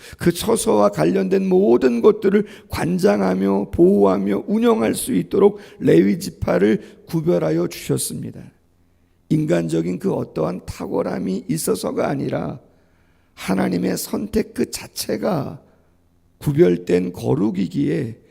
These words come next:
거룩히 여겨야 되는 줄로 믿습니다. 그것은 하나님의 선택에 대한 존중이고 하나님에 대한 인정인 것인 줄로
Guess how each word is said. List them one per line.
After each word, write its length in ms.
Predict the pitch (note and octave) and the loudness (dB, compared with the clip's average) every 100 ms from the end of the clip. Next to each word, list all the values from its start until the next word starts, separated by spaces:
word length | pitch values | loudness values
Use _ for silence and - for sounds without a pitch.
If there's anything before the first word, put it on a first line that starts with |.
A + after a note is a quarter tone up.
| _ _ _ | _ _ _
거룩히 580 | C#3 C3 C#3 - - - | -4 -2 -2 -4 -4 -2
여겨야 460 | A#2+ B2 D3 D#3+ | -2 0 0 0
되는 320 | D3 C#3 C#3 C3+ | -2 -2 -4 -4
줄로 560 | C#3 C3+ D#3 F#3+ - - _ _ | -6 -2 -2 -4 -8 -20 _ _
믿습니다. 960 | C#3+ B2+ - D#3 E3 D#3 A#2+ A2+ B2+ - _ _ _ - | -2 0 -2 -4 -4 -4 -6 -10 -16 -20 _ _ _ -6
그것은 320 | B2 B2+ E3+ | -4 -2 -4
하나님의 1000 | - - A3 A3 G#3+ G3 F#3+ G#3 A3 A3 - - | -8 -12 -8 -6 -4 -4 -2 -2 -2 -4 -12 -16
선택에 680 | - - E3+ - F#3 - E2+ | -8 -2 -2 -2 -2 0 2
대한 380 | - F2 F3+ | 0 0 -4
존중이고 960 | - - D#3 D3+ D3+ G#3 F#3+ D#3+ D3+ C#3+ - - - | -8 -6 -4 -4 -4 -4 -2 -2 -2 -4 -8 -20 -16
하나님에 600 | - G#3+ G3+ F#3+ F3+ E3+ | -6 -2 -2 -2 -2 -2
대한 340 | D#3 D#3 D#3 - | -2 -2 -4 -6
인정인 760 | - C3+ C#3 D#3 D#3 C3 C3+ C3+ | -8 -6 -4 -4 -2 -4 -4 -4
것인 340 | C3 - D3 | -4 -6 -8
줄로 580 | C#3 C3+ D3+ G3+ G3+ | -6 -2 2 2 0